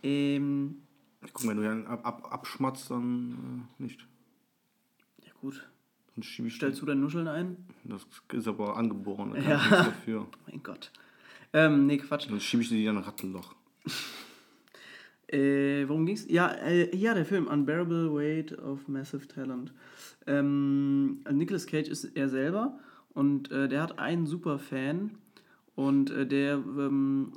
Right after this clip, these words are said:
Speaker 1: äh, nimmt Kontakt zu ihm auf, quasi über seinen Agenten, und das ist Neil Patrick Harris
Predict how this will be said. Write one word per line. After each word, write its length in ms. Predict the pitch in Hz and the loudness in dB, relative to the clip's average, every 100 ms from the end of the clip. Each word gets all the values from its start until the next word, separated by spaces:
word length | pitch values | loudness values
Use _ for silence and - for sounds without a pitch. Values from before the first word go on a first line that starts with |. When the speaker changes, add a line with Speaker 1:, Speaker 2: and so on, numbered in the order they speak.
| - | -14
Speaker 1:
äh, 460 | - 131 - - | -10 -10 -10 -6
nimmt 200 | 135 151 156 | -2 -2 -2
Kontakt 340 | 139 156 160 | -4 -4 -6
zu 120 | - | -4
ihm 180 | 175 175 | -2 -2
auf, 320 | - 165 170 | -2 -4 -6
quasi 240 | - 147 139 | -4 -2 0
über 220 | 139 131 | 0 -2
seinen 280 | 131 127 - - | -2 -4 -6 -12
Agenten, 760 | 139 135 170 190 190 185 175 - _ - | -6 -4 -2 -4 -8 -6 -10 -12 _ -18
und 260 | - - 127 | -12 -8 -6
das 120 | 135 | -4
ist 120 | 139 | -4
Neil 140 | 143 156 | -4 -4
Patrick 460 | 156 151 - 135 147 | -4 -8 -8 -8 -6
Harris 380 | 160 202 202 | -4 -6 -10